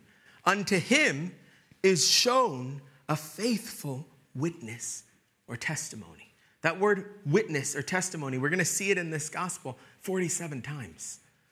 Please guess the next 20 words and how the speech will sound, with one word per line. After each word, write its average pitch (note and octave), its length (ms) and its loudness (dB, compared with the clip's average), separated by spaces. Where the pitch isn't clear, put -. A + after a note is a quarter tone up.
'Cause A#2+ 200 -2
this, E3 300 2
we, C#3+ 140 -2
we D3 180 0
have C#3 220 -4
witnesses D#3 680 0
that C3+ 320 -4
are C3 80 2
giving G3 280 4
testimonies F#3 600 -2
of F3 80 -2
him, F3+ 180 -2
and C#3+ 140 -4
we D3 80 -4
have D3+ 240 -6
Jesus' E3+ 500 -6
own D#3 180 -6
testimony C#3+ 640 -6
of A2+ 120 -6
himself. B2+ 600 -8